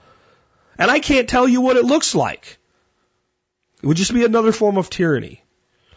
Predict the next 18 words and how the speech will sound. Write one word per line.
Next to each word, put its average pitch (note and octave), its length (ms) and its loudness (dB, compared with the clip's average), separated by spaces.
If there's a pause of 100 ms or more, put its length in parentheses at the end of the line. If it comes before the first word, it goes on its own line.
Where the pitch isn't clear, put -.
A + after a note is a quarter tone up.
(120)
You F#3+ 120 2
must A#3+ 180 0
decide G#3 380 0
for - 80 -6
yourself C3 760 -4 (420)
what C#3+ 180 0
you F3+ 160 0
really D3 220 2
want B2 260 -4
in C3+ 60 -8
your A#2+ 140 -4
own A#2 180 -6
life, G#2 480 -12
and C3 120 0
you C3 80 2
must B2 240 0
build G#2+ 300 -6
it A1+ 120 -16